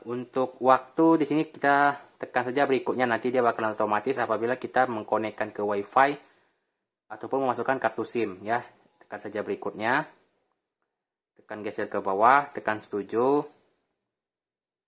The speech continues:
Di sini lindungi ponsel, kita bisa aktifkan pengenalan wajah, sidik jari, pin, kata sandi, dan pola.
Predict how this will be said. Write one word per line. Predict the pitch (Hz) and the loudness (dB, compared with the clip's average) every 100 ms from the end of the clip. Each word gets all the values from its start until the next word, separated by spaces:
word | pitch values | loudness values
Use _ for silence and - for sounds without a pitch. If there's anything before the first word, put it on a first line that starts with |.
| _ _ _ _ _ _ _ | _ _ _ _ _ _ _
Di | - 120 | -20 -10
sini | 135 151 | -4 -2
lindungi | 139 120 117 117 | 0 0 -2 -2
ponsel, | 117 113 131 143 | 0 2 2 2
kita | 135 135 | 2 0
bisa | 127 127 123 | 2 4 4
aktifkan | - 113 - 117 - - 139 143 | 4 -2 -2 -8 -6 -2 0 0
pengenalan | - 110 107 104 104 | -4 -4 0 0 2
wajah, | 127 127 131 127 | 0 4 4 4
sidik | 113 104 | 0 -4
jari, | 113 123 127 | 2 2 0
pin, | 123 - 127 123 | -4 -4 -4 -4
kata | - 110 | -6 -4
sandi, | 110 110 117 | -4 -4 -4
dan | 107 | -6
pola. | - 98 110 139 | -4 0 4 4